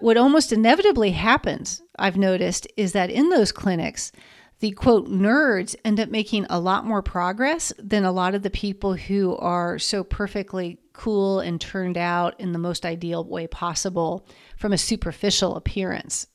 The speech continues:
point of view. And the reason for that is that they don't really come there looking for kudos for how they look. They don't even know that that's, like, an option or that that's something they're being judged on.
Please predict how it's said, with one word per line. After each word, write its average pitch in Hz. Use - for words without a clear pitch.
point 175
of 160
view. 165
And 269
the 269
reason 359
for 202
that 170
is 220
that 226
they 226
don't 240
really 233
come 262
there 185
looking 214
for 180
kudos 208
for 196
how 185
they 180
look. 226
They 208
don't 240
even 208
know 190
that 175
that's, -
like, 170
an 170
option 170
or 185
that 165
that's 185
something 180
they're 175
being 165
judged 196
on. 175